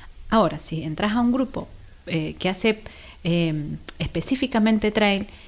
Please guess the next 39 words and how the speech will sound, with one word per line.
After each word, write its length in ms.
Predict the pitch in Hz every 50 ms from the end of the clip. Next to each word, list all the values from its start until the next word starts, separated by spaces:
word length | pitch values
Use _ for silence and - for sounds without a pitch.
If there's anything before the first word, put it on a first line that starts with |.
| - - -
y 120 | 247 208
la 100 | 170 165
verdad 180 | 160 165 190 202
que 80 | 226 220
te 80 | 214
metes 260 | 190 185 175 - 202
a 60 | 226 214
los 120 | 208 208
senderos, 400 | - 208 196 208 220 214 208 208
se 80 | - 180
te 100 | - 175
sube 220 | - 185 175 180
la 140 | 180 180 180
calza, 300 | 220 226 247 240 - 214
la 80 | 196
zapatilla 480 | 185 - 180 - 165 160 - 165 175 175
te 100 | - 170
molesta, 500 | 170 180 190 202 262 285 277 - 277 262
se 120 | - 214
te 100 | - -
meten 280 | 165 165 170 180 185 190
las 140 | 202 202 208
piedras, 380 | - 285 311 320 311 311 277
la 100 | 226 196
media 280 | 180 185 185 190 190 190
no 120 | 202 220 254
es, 140 | 311 330 254
llegás 220 | 208 196 190 208
a 60 | 220 220
tu 80 | 214
casa 220 | - 269 269 - 240
y 20 |
decís, 260 | 226 - 240 254 254 - - - - - - - - - - - - - - - - - - -
"Guau, 320 | 165 208 190 165 151 - - - -
esto 280 | 220 214 - - 277
no 120 | 226 214 233
es 120 | 196 -
para 240 | - - 170 170 170
mí", 220 | 175 170 165 165